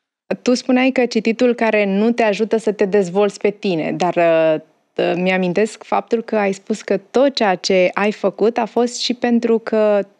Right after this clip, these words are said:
tu iubești oamenii și îți dorești să-i ajuți pe oameni. Adică informațiile pe care ți le-ai, uh, asimilat în urma cursurilor și, uh, cititului au fost,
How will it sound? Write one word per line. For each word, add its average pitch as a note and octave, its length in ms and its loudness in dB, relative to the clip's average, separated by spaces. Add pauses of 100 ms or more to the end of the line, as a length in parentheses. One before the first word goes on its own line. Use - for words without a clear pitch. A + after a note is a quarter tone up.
(180)
tu A#3+ 120 0
iubești A#3 540 0
oamenii G3+ 480 -2
și G#3 160 -2
îți G#3 160 2
dorești G3 400 0
să-i A3+ 140 2
ajuți B3 440 0
pe - 80 -4
oameni. D2+ 420 -4 (360)
Adică F#3+ 260 -2
informațiile G3 680 -2
pe F#3+ 140 -2
care F#3 300 0
ți F3 140 -6
le-ai, F3 360 2
uh, D#3+ 340 2 (360)
asimilat F#3+ 680 -2
în F3+ 120 -2
urma F3+ 360 -2
cursurilor F#3+ 600 0
și, E3 580 0
uh, E3 100 -2
cititului G3+ 760 0
au B3+ 120 2
fost, C#4+ 320 0